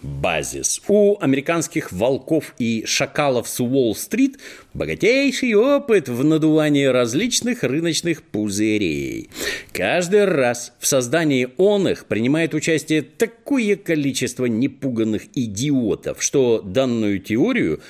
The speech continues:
давно пора перевести в разряд аксиом. По убеждению Билла Гейтса, современное Н Ф Т помешательство — это образцовый пример. И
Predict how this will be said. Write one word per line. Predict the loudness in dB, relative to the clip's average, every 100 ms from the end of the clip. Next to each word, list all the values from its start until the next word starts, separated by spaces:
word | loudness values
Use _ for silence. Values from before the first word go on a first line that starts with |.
| -16
давно | -6 -2 0 0 0 0
пора | 0 0 2 -2
перевести | 0 0 0 -2 -2 -2
в | 0
разряд | -2 -2 0 0 -2 -12 _
аксиом. | -6 -4 -2 0 0 0 -4 -8 -14 _ -16 -2
По | 2 4
убеждению | 4 4 2 4 4 4 4
Билла | 4 4
Гейтса, | 2 0 -2 -8 -6
современное | -2 2 4 4 4 2 2 2 0
Н | 0 2
Ф | 0 -2
Т | 0 0
помешательство — | -2 0 2 4 2 2 2 2 2 0 0 0 2
это | 2 2 0
образцовый | 0 -2 0 0 -2 -2 0 2 0
пример. | -2 -2 0 -2 -4 -12 -12 -4 2
И | 2 2